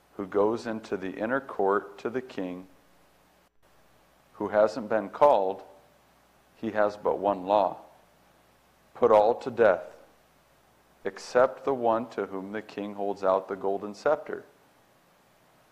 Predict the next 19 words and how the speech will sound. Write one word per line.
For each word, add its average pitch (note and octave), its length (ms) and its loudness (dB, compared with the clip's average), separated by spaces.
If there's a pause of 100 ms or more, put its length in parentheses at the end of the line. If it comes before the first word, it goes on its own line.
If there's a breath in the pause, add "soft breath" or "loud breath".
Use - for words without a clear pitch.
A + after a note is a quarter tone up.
(280)
that A#2 340 4
he A#2 140 -6
may G#2+ 200 -6
live. F#2+ 320 -6 (300)
Yet B2 460 2 (760)
I B2 140 -2
myself B2 680 2
have G#2 180 -2
not A2 260 4
been G2+ 160 -2
called A2 380 0
to G#2 80 -10
go G#2 240 0
into A2 180 -6
the G2 120 -8
king A#2+ 320 -8
these G2 220 -10
thirty A2+ 300 -2
days." B2 520 -2